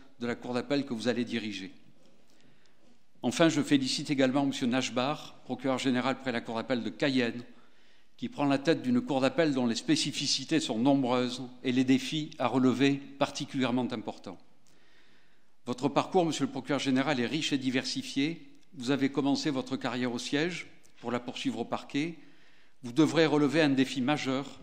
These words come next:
au regard du contexte économique, politique et social du département de la Guyane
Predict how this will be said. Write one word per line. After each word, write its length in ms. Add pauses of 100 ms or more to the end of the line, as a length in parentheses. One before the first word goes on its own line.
(420)
au 100
regard 320
du 120
contexte 420
économique, 640 (320)
politique 500
et 60
social 400
du 100
département 480
de 80
la 80
Guyane 580